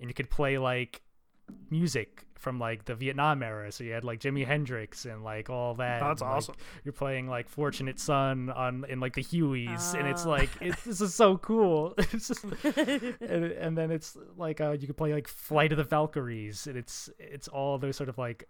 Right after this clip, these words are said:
Speaker 1: iconic Vietnam era, like, things you associate with that, and it, like,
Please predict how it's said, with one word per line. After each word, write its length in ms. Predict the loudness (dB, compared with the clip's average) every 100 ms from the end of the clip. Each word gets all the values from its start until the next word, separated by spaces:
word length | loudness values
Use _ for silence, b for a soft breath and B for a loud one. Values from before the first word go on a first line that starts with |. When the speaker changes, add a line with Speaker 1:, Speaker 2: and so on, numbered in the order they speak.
| _
Speaker 1:
iconic 480 | -12 -8 -6 -4 -6
Vietnam 680 | -6 -8 -6 -6 -6 -6 -6
era, 480 | -4 -2 -2 -4 -4
like, 300 | -6 -8 -10 -16 -20 -20 _
things 320 | -4 -4 -4
you 100 | -6
associate 580 | -6 -4 -6 -6 -10 -8
with 180 | -8 -8
that, 340 | -4 -4 -6 -10 -20 b b b b b -10
and 100 | -8
it, 60 |
like, 200 | -6 -8